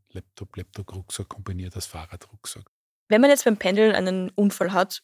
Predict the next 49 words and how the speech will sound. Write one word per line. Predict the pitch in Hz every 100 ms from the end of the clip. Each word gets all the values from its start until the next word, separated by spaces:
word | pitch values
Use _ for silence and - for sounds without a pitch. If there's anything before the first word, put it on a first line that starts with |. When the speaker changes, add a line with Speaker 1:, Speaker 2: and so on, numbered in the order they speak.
| _ -
Speaker 2:
welche | 208 202
Möglichkeiten | 202 202 208 196
hat | 185 -
man | 202
da, | 185
besser | 190 - 185
gesagt, | 185 185 -
sich | - 185
rechtlich | - 180 202 -
abzusichern | - - 208 196 - 196 202
oder | 190 185 180 180
was | 180 - _ -
macht | 180 -
man | 220
dann | 190 185
am |
besten, | 180 180 -
wenn | 185
der | 190
Unfall | 190 185
schon | -
passiert | 185 185 - 196
ist? | 196 190
Was | 185
ist | -
da | 190
der | -
erste | 196 -
Schritt? | - 196 196 - _ _ _ _
Speaker 1:
Prinzipiell | - 95 117 - 110 101
ist | 104
es | 98 90
so, | 101 95
wenn | 90
ich | 85 -
pendel, | 90 95 113
wenn | 98 90
ich | -
beruflich | 95 90 104 - 92
pendel | - 87 110 117
von | - 98
zu | 95 85
Hause, | 73 82 95 113
von | 101 92 87
meinem | 82 82 76 _ _
normalen | 90 76 78 78
Lebensmittelpunkt | 76 80 85 - 92 98 - 92 -
ins | 95 82
Büro, | - 80 71 76 92